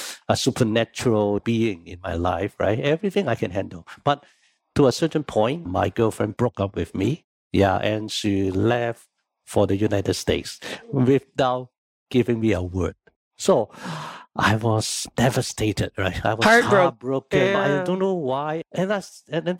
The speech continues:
Speaker 1: I think this is the first time I realized I cannot do anything about it.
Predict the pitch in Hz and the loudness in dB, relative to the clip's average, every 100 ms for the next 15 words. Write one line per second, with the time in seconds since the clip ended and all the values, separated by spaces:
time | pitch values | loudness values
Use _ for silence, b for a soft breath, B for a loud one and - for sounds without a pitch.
0 | 151 175 220 233 156 - 127 180 - 180 | -2 -2 -4 -4 -4 -4 -2 -2 0 -2
1 | 156 127 151 151 151 - - 139 147 143 | -2 -2 -4 -2 -4 -4 -4 -2 -2 -2
2 | 170 165 151 143 151 143 127 123 123 113 | 0 2 2 2 2 0 0 0 0 -4